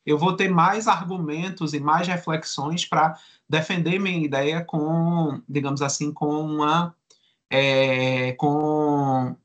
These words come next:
com mais afinco, com mais certeza de que a minha ideia estaria correta. Quando não, eu mudo de ideia, já mudei algumas vezes, né? Às vezes a pessoa me provoca e eu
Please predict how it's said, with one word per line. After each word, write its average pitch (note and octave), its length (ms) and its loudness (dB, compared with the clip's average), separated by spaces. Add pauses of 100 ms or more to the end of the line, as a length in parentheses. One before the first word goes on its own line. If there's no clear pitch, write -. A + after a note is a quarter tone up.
(220)
com A#3+ 100 4
mais B3 220 6
afinco, G#3+ 540 2
com F3 140 0
mais E3+ 400 2
certeza F3+ 640 -2
de D#3+ 120 -2
que E3 120 -4
a D#3 80 2
minha D#3 240 -2
ideia D3+ 480 0
estaria D#3 380 0
correta. D#3 520 -2 (440)
Quando E4+ 340 4
não, B3 300 2
eu E4+ 100 -2
mudo C#4 340 2
de D#4+ 80 2
ideia, F3+ 380 2
já E3+ 120 2
mudei A#3 280 2
algumas E3 300 -2
vezes, C3 480 -4
né? C#3+ 240 -6
Às D3+ 120 -4
vezes F3 200 -2
a G3 40 -2
pessoa G3+ 320 -2
me F#3+ 120 0
provoca F#3+ 720 2
e A3+ 80 0
eu G#3+ 260 0